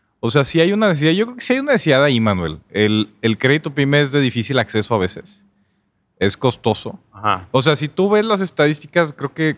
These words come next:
Speaker 1: creo que son apabullantes. Es una unidad económica de cada diez tiene acceso a crédito pyme.
Speaker 2: Ajá.
Speaker 1: O sea, sí hay un, sí hay un hueco que los bancos no están acabando de,
Speaker 2: Pero
Speaker 1: de
Speaker 2: no es
Speaker 1: aterrizar.
Speaker 2: por el tema, no, o sea, el, los bancos no somos el problema.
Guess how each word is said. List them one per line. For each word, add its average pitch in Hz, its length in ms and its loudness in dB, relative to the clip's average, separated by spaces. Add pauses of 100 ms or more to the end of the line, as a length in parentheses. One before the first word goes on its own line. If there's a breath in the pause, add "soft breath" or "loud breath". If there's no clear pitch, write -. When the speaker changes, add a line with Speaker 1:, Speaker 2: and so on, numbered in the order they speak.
(160)
Speaker 1:
creo 110 140 -14
que 120 60 -12
son 143 120 -2
apabullantes. 101 760 0
Es 101 220 -4
una 117 220 4
unidad 117 320 2
económica 110 600 -2
de 95 120 0
cada 95 880 0 (500)
diez 110 640 0
tiene 107 280 0
acceso 107 380 -2
a 98 40 -6
crédito 101 320 -4
pyme. 104 420 -2 (200)
Speaker 2:
Ajá. 107 240 -10 (100)
Speaker 1:
O 117 140 0
sea, 127 180 2
sí 151 240 0
hay 160 220 2
un, 165 240 0
sí 143 200 0
hay 147 160 2
un 156 140 0
hueco 135 640 0
que 101 200 0
los 98 340 0
bancos 107 380 -2
no 120 100 -2
están 113 320 -8
acabando 104 540 0
de, 95 240 2
Speaker 2:
Pero 147 140 4
Speaker 1:
de 147 60 2
Speaker 2:
no 151 120 2
es 156 120 0
Speaker 1:
aterrizar. 190 120 4
Speaker 2:
por 190 100 4
el 170 120 -2
tema, 156 240 0
no, 156 120 0
o 156 80 -2
sea, 160 140 0
el, 147 80 -4
los 143 200 2
bancos 143 360 0
no 156 160 2
somos 143 260 -4
el 147 120 -4
problema. 90 400 -12